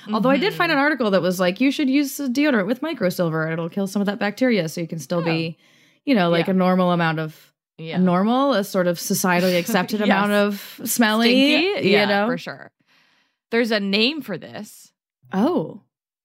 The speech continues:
Speaker 2: Mascalania.
Speaker 1: Okay. Wait, what
Speaker 2: Mascalagnia.
Speaker 1: exactly does mascalag-, mascalagnia <laughs>
Speaker 2: is the scientific name for an armpit fetish.
Speaker 1: Oh, got it.
Speaker 2: Mm-hmm.
Speaker 1: Well done.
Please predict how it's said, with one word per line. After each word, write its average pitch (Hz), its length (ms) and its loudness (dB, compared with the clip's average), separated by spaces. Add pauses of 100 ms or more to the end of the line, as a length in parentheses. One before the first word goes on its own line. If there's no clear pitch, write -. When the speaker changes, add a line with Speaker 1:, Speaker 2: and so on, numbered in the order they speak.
(260)
Speaker 2:
Mascalania. 190 1300 0 (640)
Speaker 1:
Okay. 190 920 -2 (100)
Wait, 185 120 0
what 220 160 4
Speaker 2:
Mascalagnia. 165 300 0
Speaker 1:
exactly 254 580 0
does 247 260 2 (220)
mascalag-, 220 800 0
mascalagnia 190 1120 2 (760)
<laughs> - 40 -12
Speaker 2:
is 226 360 0
the 208 120 -10
scientific 226 400 -2
name 214 220 0
for 214 160 2
an 202 180 2
armpit 208 540 0
fetish. - 640 -10 (100)
Speaker 1:
Oh, 233 140 2
got 208 300 0
it. 143 200 -8 (100)
Speaker 2:
Mm-hmm. 185 220 -12
Speaker 1:
Well 180 200 2
done. 156 480 -4